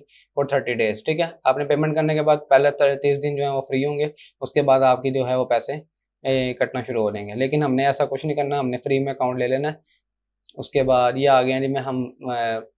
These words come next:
pro के ऊपर यहाँ देखें, ये यहाँ पे इसके ऊपर मैंने जैसे ही वो किया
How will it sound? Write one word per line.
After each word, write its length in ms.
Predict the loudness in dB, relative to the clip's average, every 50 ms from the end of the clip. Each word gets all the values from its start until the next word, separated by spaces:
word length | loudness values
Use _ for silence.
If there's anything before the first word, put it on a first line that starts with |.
| _ _ _ -4
pro 200 | -2 0 0 0
के 80 | 0 0
ऊपर 180 | 0 0 0
यहाँ 220 | -2 -2 -2 -2 -2
देखें, 240 | -2 -2 -4 -4 -4
ये 360 | -2 0 0 -2 -2 -6 _ _ _ _ -10
यहाँ 280 | -6 -4 -4 -4 -4 -2
पे 320 | -2 -2 -2 -4 -6 -10 _ _ _ _ _ _ _ _ _ _ _ _ _ _ -14
इसके 220 | -14 -8 -2 -2 -2
ऊपर 180 | 0 0 0
मैंने 220 | 0 0 -2 -2 0
जैसे 240 | -2 -2 -2 0 -2
ही 100 | 0 0
वो 140 | -2 -4
किया 320 | -4 -4 -2 -2 -2 -2